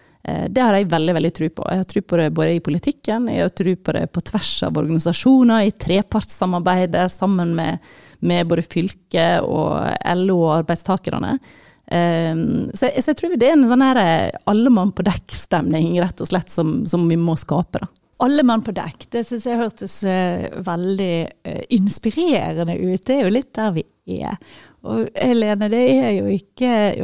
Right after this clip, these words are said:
Speaker 2: en overraskelse at vi blir inspirert når vi har deg i studio. Dette er jo sånn vi er vant til å høre deg.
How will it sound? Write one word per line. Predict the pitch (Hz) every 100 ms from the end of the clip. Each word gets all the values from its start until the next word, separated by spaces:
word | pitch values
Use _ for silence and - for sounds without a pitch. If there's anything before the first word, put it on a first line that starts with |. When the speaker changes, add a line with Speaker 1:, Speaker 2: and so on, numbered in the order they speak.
| 196 196 202
Speaker 2:
en | 226
overraskelse | 233 240 247 - 196 185 185
at | 185
vi | 208 196
blir | 208 220
inspirert | - 247 208 214 269 262 285 226 175 -
når | 190
vi | 220 202
har | 226 202 180 - 185
deg | 208 202 196 185 226 -
i | 208 190 175 - - 240
studio. | - 214 196 196 196 196
Dette | 196 -
er | - 233 190
jo | 175 160
sånn | 208 202 185
vi | 185
er | 180
vant | 185 190 202
til | 180 170 170 _ _ _ 220
å | 202
høre | 175 180 170
deg. | 165 -